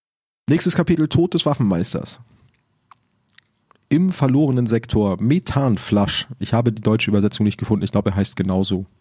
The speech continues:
im Deutschen. Ich behaupte es einfach, dass er auch Methanflasch heißt. Auf Titan wurde ein Diener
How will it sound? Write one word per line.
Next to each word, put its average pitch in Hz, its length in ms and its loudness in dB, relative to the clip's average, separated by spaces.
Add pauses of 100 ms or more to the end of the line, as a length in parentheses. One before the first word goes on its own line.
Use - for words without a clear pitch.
(160)
im - 80 -20
Deutschen. - 340 -6 (520)
Ich - 200 -2 (160)
behaupte 113 380 -2
es 101 100 0
einfach, 104 260 0
dass - 160 -2
er - 80 0
auch - 140 0
Methanflasch 101 600 -4
heißt. - 300 -8 (840)
Auf 110 120 0
Titan 127 560 0
wurde 143 440 2
ein 110 280 -2
Diener 156 540 0